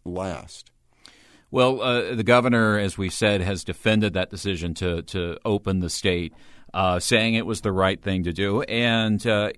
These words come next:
Speaker 2: there was, there was one point in the speech where he kind of went off the script a little bit, and, uh, he talked about that decision to, to, to reopen the state quickly, that that's something that's, that's appealing to new residents.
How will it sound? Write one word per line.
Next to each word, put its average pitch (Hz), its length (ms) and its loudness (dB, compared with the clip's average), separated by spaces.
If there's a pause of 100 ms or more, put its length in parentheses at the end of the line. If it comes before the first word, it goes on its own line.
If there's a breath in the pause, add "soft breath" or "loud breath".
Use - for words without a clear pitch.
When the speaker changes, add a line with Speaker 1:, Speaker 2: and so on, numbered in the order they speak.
(180)
Speaker 2:
there 143 180 -4
was, 143 180 -2
there 139 140 -2
was 131 160 -2
one 180 200 4
point 160 300 -2
in 120 80 2
the 104 80 0
speech 113 420 -4
where 104 120 -6
he 104 120 -4
kind 123 280 -2
of 104 100 -2
went 107 220 0
off 101 240 0
the 92 80 -10
script - 340 -6
a 104 60 0
little 92 240 -4
bit, 90 240 0 (420 loud breath)
and, 101 680 2
uh, 98 320 0
he - 200 -6
talked 147 400 2
about 110 360 4
that 107 180 2
decision 113 600 -2
to, 95 160 -8
to, 92 400 -8
to 87 320 -10 (340)
reopen 147 480 4
the 110 80 2
state 110 240 -4
quickly, 113 400 -4
that 95 160 -6
that's 151 220 -2
something 127 360 -2
that's, 98 220 -6
that's 98 360 -6
appealing 107 420 -2
to 98 100 -6
new 92 160 -4
residents. 85 600 -8